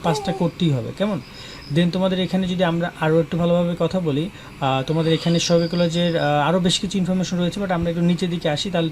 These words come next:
তোমাদের মূল ইনফরমেশন যেটা দরকার সেটা জানতে পারবো। তো এখানে ভর্তি খরচ নিয়ে কথা বলেছে, এটা নিয়ে আমরা পরে কথা বলবো, এটা নিয়ে কথা বলেছি, but ভর্তি খরচ এখন এটা ইম্পর্টেন্ট না, এই, এই টাকা এখন লাগবে না, এটা চূড়ান্ত ভর্তির সময় লাগবে। তো এখন যেটা লাগবে সেটা হচ্ছে আমি তোমাদেরকে বলি, তোমাদের নিশ্চয়ন ফি হচ্ছে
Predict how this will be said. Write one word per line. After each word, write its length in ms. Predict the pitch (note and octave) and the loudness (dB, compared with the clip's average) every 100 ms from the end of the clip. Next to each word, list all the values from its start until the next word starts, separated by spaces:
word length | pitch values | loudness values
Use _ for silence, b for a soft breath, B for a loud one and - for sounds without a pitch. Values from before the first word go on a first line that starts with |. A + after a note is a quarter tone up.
| D#3+ | -2
তোমাদের 240 | D#3+ D#3 D#3 | 0 0 2
মূল 120 | F3+ F#3 F3 | 0 0 0
ইনফরমেশন 420 | D#3+ E3+ E3 E3 D3 | 0 0 0 -2 -4
যেটা 160 | C#3+ F3+ B B B B D3 | -4 -8 B B B B 0
দরকার 200 | C#3+ E3 E3+ | 0 0 0
সেটা 140 | E3 D3+ | 0 0
জানতে 180 | C3+ B2+ | -2 -6
পারবো। 220 | B2+ E3 | -4 -2
তো 40 | F3 | -2
এখানে 160 | F3 G3 F#3+ D3+ C3 | 0 0 -2 -2 -2
ভর্তি 240 | D#3 F#3+ - | 0 -2 -2
খরচ 180 | F3+ F3 | -2 0
নিয়ে 120 | G3 F#3 | 0 0
কথা 120 | E3+ F#3 | -2 -2
বলেছে, 180 | F#3+ F3 | -2 -2
এটা 80 | F#3+ | 0
নিয়ে 100 | G3 | 0
আমরা 100 | F#3+ F3+ | 0 0
পরে 120 | F3+ F3 | 0 0
কথা 120 | F3 E3+ | 0 2
বলবো, 140 | E3+ F3+ | 0 0
এটা 80 | F3 | 0
নিয়ে 100 | F3+ F3 | 0 0
কথা 120 | F3 E3 | 0 0
বলেছি, 280 | F3+ E3+ A3+ - B B B B | 0 0 -4 -6 B B B B
but 120 | D#3 C#3 | -2 2
ভর্তি 220 | E3+ D#3+ E3+ | 0 0 0
খরচ 220 | F3+ F3 - D#3+ | 0 0 -2 -2
এখন 160 | E3+ F#3+ E3+ | 0 0 0
এটা 100 | E3+ E3+ | 2 2
ইম্পর্টেন্ট 280 | E3+ E3 G3 | 2 2 2
না, 40 | G3 | 0
এই, 40 | F3 | 0
এই 60 | F3+ F#3 | 0 0
টাকা 120 | F3 F3 | 2 2
এখন 120 | F3+ D#3 | 0 -2
লাগবে 160 | C#3 E3 | -2 -2
না, 60 | F3 | -2
এটা 80 | E3+ | 0
চূড়ান্ত 240 | G3 F#3 F3 | 0 0 0
ভর্তির 240 | D3+ D3 - | -2 -2 -2
সময় 160 | D#3 C#3+ | 0 0
লাগবে। 200 | C3 D3+ A3 - B B B B | -2 -4 -6 -8 B B B B
তো 40 | G3 F#3+ | 2 4
এখন 140 | A#3+ A#3+ | 6 4
যেটা 140 | G3+ F#3+ E3 | 4 2 0
লাগবে 180 | C#3+ D3 | 0 -2
সেটা 140 | E3 E3+ | 2 2
হচ্ছে 140 | E3+ E3+ | 2 0
আমি 80 | E3 | 2
তোমাদেরকে 260 | E3 D#3 D3 | 0 0 0
বলি, 100 | C#3 D#3+ E3 | -2 0 2
তোমাদের 200 | E3+ E3 E3+ | 4 4 4
নিশ্চয়ন 340 | - - F#3+ | 4 0 0
ফি 60 | F3 | 0
হচ্ছে 140 | F#3+ | -4